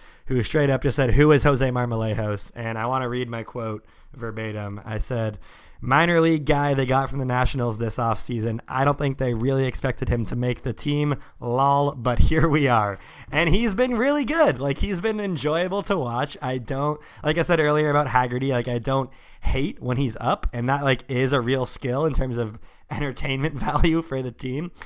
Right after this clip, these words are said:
Uh, I thought that it was fun that he played first base and then a little bit of left field when needed. He was obviously not good at left field, and we can get into the whole, like,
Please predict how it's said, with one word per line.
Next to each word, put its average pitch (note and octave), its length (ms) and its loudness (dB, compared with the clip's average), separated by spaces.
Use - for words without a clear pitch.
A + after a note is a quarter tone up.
Uh, B2+ 300 4
I C3 140 4
thought D#3+ 260 4
that D3 180 2
it C#3+ 100 6
was C#3 160 2
fun C3+ 320 4
that C#3 100 -4
he B2+ 100 -4
played A#2+ 400 -4
first D3 320 2
base C3+ 300 4
and C3 120 2
then B2 120 4
a A#2 60 4
little C3 220 2
bit C#3 140 2
of A2 120 2
left C3+ 240 2
field D3+ 400 2
when F3 200 2
needed. G3 260 0
He D#3+ 140 2
was C#3+ 140 0
obviously C#3 480 -2
not B2+ 280 -2
good C3+ 240 -2
at E3 140 -4
left D#3 200 -4
field, E3+ 320 -2
and C3 120 -2
we C3 60 -6
can C3 140 -14
get B2 160 -4
into B2 160 -4
the A#2 120 -4
whole, B2 220 0
like, A2 180 -2